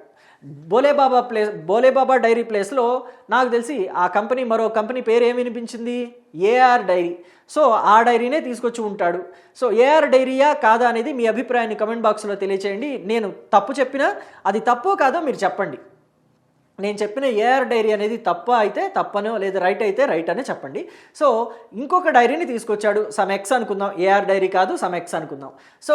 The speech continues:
ఆ డైరీ వాళ్ళు మరి ఇతను అడిగిన పర్సంటేజ్ని ఇస్తే కదా తీసుకొస్తాడు, వాళ్ళు కూడా వస్తారు, లేకపోతే ఎలా వస్తారు? So, ఇంకొక చిన్న లాజిక్ ఆలోచించండి. ఇక్కడ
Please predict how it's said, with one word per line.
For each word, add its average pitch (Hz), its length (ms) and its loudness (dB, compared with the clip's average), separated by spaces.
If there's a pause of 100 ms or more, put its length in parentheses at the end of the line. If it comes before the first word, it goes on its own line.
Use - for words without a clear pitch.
(120)
ఆ 254 320 4
డైరీ 294 320 2
వాళ్ళు 254 680 0
మరి 220 160 0
ఇతను 226 260 -2
అడిగిన 214 460 0 (240)
పర్సంటేజ్ని 240 580 0
ఇస్తే 254 280 0
కదా 240 320 2 (180)
తీసుకొస్తాడు, 220 640 -2 (180)
వాళ్ళు 214 220 4
కూడా 226 220 2
వస్తారు, 214 480 0 (240)
లేకపోతే 240 340 0
ఎలా 233 140 4
వస్తారు? 220 400 -2 (480)
So, 349 60 -2
ఇంకొక 339 400 -2 (160)
చిన్న 294 180 2
లాజిక్ 285 440 2
ఆలోచించండి. 208 640 -2 (380)
ఇక్కడ 254 420 2